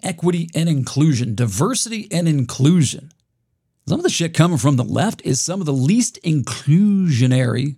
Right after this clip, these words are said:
stuff I've ever heard. You're not allowed to dissent. You can't go into the D E I meeting and dissent. Disagree.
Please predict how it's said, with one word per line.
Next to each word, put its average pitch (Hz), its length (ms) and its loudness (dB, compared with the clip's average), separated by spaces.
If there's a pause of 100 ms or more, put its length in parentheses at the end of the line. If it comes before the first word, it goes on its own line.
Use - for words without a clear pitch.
stuff 170 340 0
I've 175 140 2
ever 180 180 2
heard. 269 420 -2
You're 233 140 -4
not 196 220 -4
allowed 233 580 -4
to - 100 -4
dissent. - 720 -8
You 196 80 4
can't 220 220 2
go 208 140 6
into 190 100 0
the 131 120 0
D 175 340 2
E 185 40 2
I 208 260 0
meeting 143 640 0 (720)
and 180 160 4
dissent. - 720 -4 (1500)
Disagree. 131 800 0